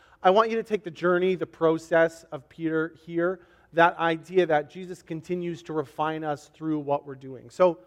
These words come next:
uh, Peter, first of all, had a lot of initiative.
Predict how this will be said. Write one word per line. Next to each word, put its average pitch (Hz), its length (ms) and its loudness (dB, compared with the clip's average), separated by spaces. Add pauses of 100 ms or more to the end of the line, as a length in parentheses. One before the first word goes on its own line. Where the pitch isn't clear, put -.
(960)
uh, - 80 2
Peter, 277 460 4
first 240 280 -2
of 190 100 0
all, 170 300 4 (280)
had 190 220 2
a 175 40 4
lot 165 320 6
of 160 80 -6
initiative. 196 720 -4